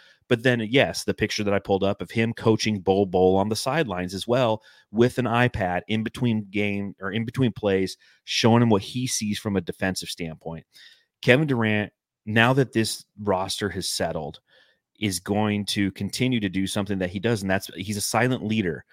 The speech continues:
He does the little things to lead. He's not out there being the overly vocal leader that everybody stands and, and, uh, at attention for, and he's, he's not trying to, to show, like LeBron. I hate to go there, but LeBron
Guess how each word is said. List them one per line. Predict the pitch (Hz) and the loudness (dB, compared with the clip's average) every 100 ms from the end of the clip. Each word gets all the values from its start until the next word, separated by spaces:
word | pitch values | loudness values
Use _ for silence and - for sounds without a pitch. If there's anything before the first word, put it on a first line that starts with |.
| - _ | -20 _
He | 107 | 2
does | 117 113 | 2 2
the | |
little | 123 107 110 120 113 | 0 2 4 6 4
things | 110 101 - | 2 0 -2
to | 104 | -4
lead. | 92 90 | -4 -4
He's | 101 110 | -4 -2
not | 117 - | -4 -2
out | 104 107 | -4 -2
there | 110 101 | 2 0
being | 87 101 98 92 - _ - | 0 -2 -2 -2 -6 _ -4
the | 113 | 0
overly | 104 110 113 113 | 4 4 2 -2
vocal | 92 101 101 104 95 | 2 2 4 0 0
leader | 95 92 95 92 - _ _ | -2 0 0 -2 -6 _ _
that | 95 | 0
everybody | 95 95 92 95 95 | 0 0 0 -2 -2
stands | - 104 98 101 95 | -4 -2 -2 -2 -4
and, | 87 - - | -10 -14 -12
and, | 95 92 92 85 - - | -4 -4 -4 -8 -12 -8
uh, | 92 85 - | -6 -6 -6
at | 92 90 | -6 -6
attention | - 110 104 104 98 | -4 -4 -2 -4 -6
for, | - 95 95 90 - - - | -4 -2 0 -2 -6 -20 -8
and | 95 | -4
he's, | 95 | -4
he's | 107 92 98 98 | -4 -6 -4 -2
not | 107 | -2
trying | - 104 101 | 0 0 2
to, | 98 87 _ _ _ _ _ - | -2 -6 _ _ _ _ _ -6
to | 107 | -2
show, | - - 120 117 107 - | 0 4 6 6 4 2
like | 117 - | -6 -6
LeBron. | 110 107 101 87 76 69 - _ _ _ _ | -4 0 2 2 -2 -14 -20 _ _ _ _
I | 90 | -4
hate | 98 120 | 0 0
to | 113 | 0
go | 101 90 | 2 2
there, | 87 | 2
but | 85 90 | -2 0
LeBron | 110 98 113 135 151 | 0 2 4 4 0